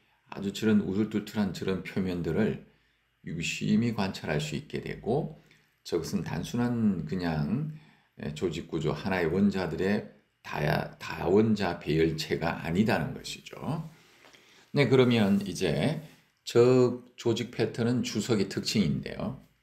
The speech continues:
아주 투덜투덜하는데 마치 여러 수십만의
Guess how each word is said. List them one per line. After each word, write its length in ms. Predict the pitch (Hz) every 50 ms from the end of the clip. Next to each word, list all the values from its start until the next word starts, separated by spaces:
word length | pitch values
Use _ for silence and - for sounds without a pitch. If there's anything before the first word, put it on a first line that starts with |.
| _ _ _ _ _ _ _ -
아주 1000 | 107 113 123 120 117 113 110 107 101 98 95 92 92 90 87 - - - - - _ _ _
투덜투덜하는데 1300 | - - 101 104 104 101 - - - - 101 101 101 95 90 90 90 87 90 113 117 - - - - _ _ _ _ -
마치 600 | - 82 - - - 117 110 104 98 - - - - _ _ _ _ _ _ _ _ _ _ _ _ -
여러 880 | 190 202 - 214 202 190 190 190 190 196 196 190 190 185 175 175 147 - 156 - - - - 165 185 196 196 208 208 180 175 170 160 160 160 160 160 156 156 151 147 143 135 131 127 120 113 113 107 - - - - - - _ -
수십만의 880 | - - - - 120 113 113 98 85 80 80 80 101 139 156 -